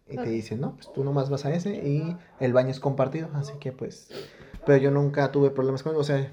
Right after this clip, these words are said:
Speaker 1: yo adentro de la casa yo no vi a nadie.
Speaker 2: Ujú.
Speaker 1: Para mí la casa estaba sola.
Speaker 2: Ujú.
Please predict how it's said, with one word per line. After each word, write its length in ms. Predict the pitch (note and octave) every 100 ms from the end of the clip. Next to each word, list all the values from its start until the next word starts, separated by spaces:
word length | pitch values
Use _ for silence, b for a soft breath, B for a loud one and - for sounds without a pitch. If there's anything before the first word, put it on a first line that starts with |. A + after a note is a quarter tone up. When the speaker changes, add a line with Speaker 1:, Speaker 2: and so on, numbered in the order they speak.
| -
Speaker 1:
yo 160 | C#3 D3
adentro 260 | F3 G#3+
de 60 | G3
la 120 | C3
casa 200 | D#3+ D#3+
yo 100 | D#3+ D#3
no 100 | D#3
vi 100 | D#3
a 80 | C#3
nadie. 360 | B2+ A2 - - - -
Speaker 2:
Ujú. 120 | B3+ G#3+
Speaker 1:
Para 140 | A#2+
mí 100 | D3
la 160 | F#3 F3
casa 180 | F3
estaba 240 | F3 F3 F3
sola. 260 | C#3 A2 - - -
Speaker 2:
Ujú. 280 | B3 B3